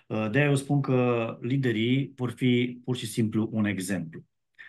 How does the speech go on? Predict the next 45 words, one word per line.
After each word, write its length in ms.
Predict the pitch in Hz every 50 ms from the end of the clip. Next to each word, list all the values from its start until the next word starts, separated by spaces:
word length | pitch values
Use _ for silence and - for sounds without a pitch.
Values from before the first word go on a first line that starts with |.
| - - -
Și 100 | - -
cred 160 | - - -
că 80 | - 135
este 160 | 131 - 127
suficient, 480 | - - 117 - - - 131 117 107
pentru 260 | - 117 104 - 120 113
că 400 | - 120 113 110 113 - - - _ _
în 160 | - 120 113
jurul 320 | 107 117 170 175 147 131
exemplelor 760 | 120 107 107 107 123 135 131 123 - 101 95 95 104 117 120
se 140 | 117 - 123
vor 180 | 104 113 107
construi 480 | 110 - 117 113 110 - 123 127 123 123
comunități, 800 | 120 113 104 107 107 107 104 101 - 123 123 120 - - - _ _ _ _ _ _ _ _ _ _
așa, 300 | - 117 113 - 131 127
dacă 180 | 113 - -
putem 260 | 98 - 120 127 127 120
spune, 300 | 104 - - 123 117 113
în 60 | 104
ghilimele 320 | 95 107 110 110 117 117
de 100 | 101 107
rigoare, 300 | 101 104 98 113 120 110
după 240 | 101 101 95 - 101
chipul 280 | 92 - 120 - 117 107
și 80 | -
asemănarea 480 | 110 110 - 107 104 107 113 113 110 107
lor, 240 | 110 120 123 120 - - - - - -
în 100 | 120 123
sensul 340 | 120 - 139 135 - 131 127
că 140 | - 127
cu 120 | 120 - 127
siguranță 600 | 120 - 143 117 120 127 135 135 135 131 - 117
anumite 340 | 110 110 113 120 120 123 117
valori 320 | 92 107 107 110 117 113
și 120 | - 113
principii 380 | - 113 104 - - 113 - 120
le 100 | 107 104
vor 160 | 92 107 104
împărtăși 440 | 104 95 - 107 - - 110 - 131
și 160 | 120 - 123
chiar 200 | - - 120 107
și 100 | - -
abilități 540 | 107 92 113 110 104 104 - 120 104 - -
ale 180 | 113 104 101 101
lor. 220 | 104 101 92 -